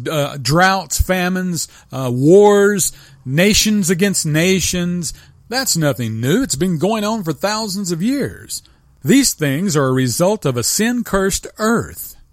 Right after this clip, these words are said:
They're not God supernaturally giving you a sign for anything. That's like some say, "God made it rain yesterday." No, he didn't. It rained because the,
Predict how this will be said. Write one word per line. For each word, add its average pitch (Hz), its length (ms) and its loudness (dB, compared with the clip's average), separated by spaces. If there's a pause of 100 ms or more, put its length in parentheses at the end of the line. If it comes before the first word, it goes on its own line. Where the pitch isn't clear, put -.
(640)
They're 170 260 0
not 202 460 0
God 147 460 -2
supernaturally 185 800 -2
giving 190 260 -2
you 202 160 0
a 160 80 0
sign 185 500 -2
for 156 360 -4
anything. 175 640 -2 (1500)
That's 196 300 -4
like 190 240 -2 (220)
some 180 260 0
say, 180 260 2
"God 170 460 -2
made 190 240 0
it 269 160 -6
rain 170 540 0
yesterday." 120 840 -2
No, 180 160 2
he 262 100 2
didn't. 185 380 -2 (880)
It 170 140 2
rained 202 640 0
because 170 460 0
the, 185 200 2